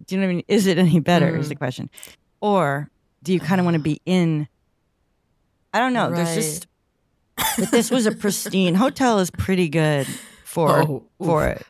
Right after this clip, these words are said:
Speaker 2: But
Speaker 1: Pristine.
Speaker 2: ho-, yeah, hotel's pretty good.
Speaker 1: It better be pristine. I mean, it
Speaker 2: Mm, if it's absolutely pristine, if it's surgical.
Speaker 1: Yeah. And this was, this, this was almost like, I think this might have been like a Toto.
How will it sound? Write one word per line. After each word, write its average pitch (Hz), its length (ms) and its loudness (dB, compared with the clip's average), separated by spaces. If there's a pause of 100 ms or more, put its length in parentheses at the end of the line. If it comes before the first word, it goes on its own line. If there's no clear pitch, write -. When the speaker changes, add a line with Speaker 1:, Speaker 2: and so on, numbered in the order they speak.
Speaker 2:
But - 240 -6
Speaker 1:
Pristine. 185 760 0
Speaker 2:
ho-, 175 60 -8
yeah, 165 220 0
hotel's 175 360 -2
pretty 139 220 -6
good. 139 280 -10 (100)
Speaker 1:
It 196 140 -2
better 220 260 4
be 175 120 0
pristine. - 540 -2
I - 40 -2
mean, 156 160 0
it 151 160 -8
Speaker 2:
Mm, - 120 -8
if 170 120 -2
it's 170 140 -4
absolutely 139 420 -2
pristine, 123 460 -8
if - 100 -12
it's 143 120 -6
surgical. 131 760 -8 (220)
Speaker 1:
Yeah. 196 280 0 (380)
And 214 140 0
this 262 180 0
was, 175 320 2
this, 170 240 -6
this 214 240 -6
was 254 140 -6
almost 214 340 -2
like, 160 160 -4
I 165 60 -4
think 220 240 -6
this 226 140 -10
might 185 120 -2
have 165 100 -6
been 160 140 -4
like 147 140 -6
a 131 60 -8
Toto. 151 600 -8